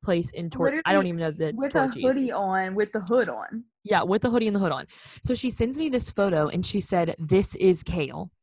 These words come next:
Speaker 1: That's literally it. That's all she says. And I said, "You are lying." <laughs>
Speaker 2: <laughs>
Speaker 1: She was like, "I'm not," literally,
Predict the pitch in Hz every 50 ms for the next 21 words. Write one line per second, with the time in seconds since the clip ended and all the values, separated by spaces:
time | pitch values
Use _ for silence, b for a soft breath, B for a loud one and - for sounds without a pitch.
0 | _ _ _ _ _ - - 233 240 - 285 285 294 294 285 247 156 - _ -
1 | 214 220 202 - - 214 220 214 - 220 202 - 185 160 151 151 - - 190 202
2 | 208 - - 208 190 185 175 160 156 180 208 220 226 233 - - 196 190 185 185
3 | 180 180 170 151 147 139 127 123 131 156 156 156 - - - - 349 349 - 370
4 | 415 - - 349 370 370 403 403 359 339 311 302 370 403 359 - 403 359 320 -
5 | - - - - 285 269 269 277 262 - - 202 214 214 208 202 202 - - -
6 | 196 226 262 277 311 330 302 -